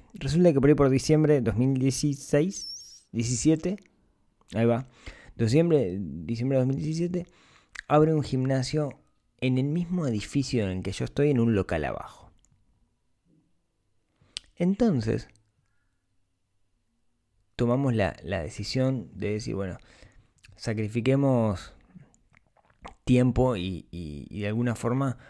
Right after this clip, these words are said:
turnémonos con los nenes y vamos a este gimnasio". La propuesta del gimnasio, una propuesta súper interesante, ahora después les cuento,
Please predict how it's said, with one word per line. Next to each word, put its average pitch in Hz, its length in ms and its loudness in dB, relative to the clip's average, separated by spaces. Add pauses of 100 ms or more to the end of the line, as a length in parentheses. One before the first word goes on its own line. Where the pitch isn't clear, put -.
(160)
turnémonos 120 640 0
con 107 180 -2
los 104 120 -2
nenes 160 600 0
y 104 80 -4
vamos 110 320 -2
a - 20 -6
este - 180 -8
gimnasio". - 600 -16 (840)
La 196 180 2
propuesta 175 500 2
del 104 80 -2
gimnasio, 107 480 0
una 113 140 2
propuesta 92 460 -4
súper 117 480 2
interesante, 98 760 -2
ahora - 140 -6
después 90 180 -2
les 90 80 -6
cuento, 107 400 0